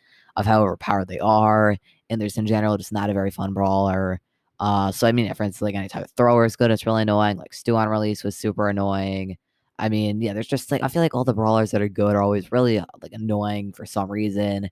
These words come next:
Uh, but Carl, really nothing about him is, yeah, really just makes me mad. He's just a fun brawler to play against. Um, like, he's a very fair brawler. I guess that's kind of the best way to put it. But, I mean, he's, his stats, though, are super good.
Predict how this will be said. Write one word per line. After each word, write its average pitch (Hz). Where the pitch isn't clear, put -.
Uh, 208
but 90
Carl, 139
really 143
nothing 120
about 107
him 104
is, 95
yeah, 127
really 120
just 113
makes 110
me 98
mad. 98
He's 98
just 120
a -
fun 110
brawler 101
to 90
play 104
against. 98
Um, 98
like, 117
he's 135
a 151
very 143
fair 101
brawler. 80
I -
guess 98
that's -
kind 107
of 104
the 101
best 95
way 95
to 87
put 98
it. 92
But, 98
I 107
mean, 110
he's, 110
his 110
stats, 104
though, 104
are 95
super 98
good. 92